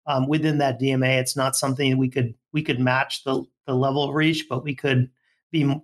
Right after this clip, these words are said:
very, very targeted with respect to target accounts within, within that geography, target titles, again, to create this impression that Pando is everywhere through what feels like a saturated,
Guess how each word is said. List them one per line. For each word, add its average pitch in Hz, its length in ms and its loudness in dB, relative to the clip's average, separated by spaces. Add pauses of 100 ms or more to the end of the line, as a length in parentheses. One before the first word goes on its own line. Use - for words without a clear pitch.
very, 160 260 2
very 135 260 2
targeted 127 520 0
with 127 180 0
respect 127 540 -2
to 123 260 0
target 131 320 -2
accounts 127 600 -2
within, 127 500 0 (460)
within 143 300 2
that 135 340 0
geography, 139 840 2 (100)
target 131 360 -2
titles, 127 680 -2 (100)
again, 160 300 2
to 139 100 -2
create 160 260 0
this - 160 0
impression 127 640 0
that 120 300 -2
Pando 131 240 2
is 120 140 -2
everywhere 156 680 0
through 127 480 2 (120)
what 151 120 -2
feels 135 520 0 (380)
like 165 320 0
a 151 60 0
saturated, 127 720 0